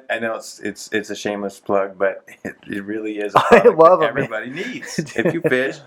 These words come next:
Speaker 1: or you cut
Speaker 2: I
Speaker 1: meat
Speaker 2: know.
Speaker 1: or anything, you,
Speaker 2: I don't
Speaker 1: you
Speaker 2: wanna
Speaker 1: just
Speaker 2: go
Speaker 1: need
Speaker 2: back
Speaker 1: one.
Speaker 2: to it, but it's like, I remember when you first came, like, "Yeah, it was, it's cool, it's a mat."
Speaker 1: <laughs>
Speaker 2: And I'm like,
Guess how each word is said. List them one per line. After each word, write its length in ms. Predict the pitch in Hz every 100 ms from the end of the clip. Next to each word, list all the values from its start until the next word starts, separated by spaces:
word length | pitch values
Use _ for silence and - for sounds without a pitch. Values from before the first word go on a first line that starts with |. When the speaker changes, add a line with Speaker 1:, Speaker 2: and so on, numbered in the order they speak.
| _ -
Speaker 1:
or 140 | -
you 100 | 139
cut 260 | - 127 98
Speaker 2:
I 80 | 92
Speaker 1:
meat 80 |
Speaker 2:
know. 160 | 95 95
Speaker 1:
or 120 | 101
anything, 480 | 107 123 - 78 78
you, 80 | 120
Speaker 2:
I 60 |
don't 60 | 151
Speaker 1:
you 20 |
Speaker 2:
wanna 100 | 151 143
Speaker 1:
just 60 |
Speaker 2:
go 60 | 135
Speaker 1:
need 60 |
Speaker 2:
back 160 | 131 131
Speaker 1:
one. 80 | 90
Speaker 2:
to 100 | 127
it, 40 | 113
but 100 | 117
it's 100 | 117
like, 100 | 113
I 60 |
remember 300 | 123 127 127
when 80 | 127
you 60 | 117
first 220 | 123 113
came, 80 | 113
like, 160 | 110
"Yeah, 160 | 110 98 95
it 160 | 101
was, 260 | 98 101 - -
it's 100 | -
cool, 380 | - 131 127 110
it's 100 | -
a 40 |
mat." 340 | 107 110 104 98 302
Speaker 1:
<laughs> 140 | -
Speaker 2:
And 160 | - -
I'm 140 | 123 -
like, 300 | 110 104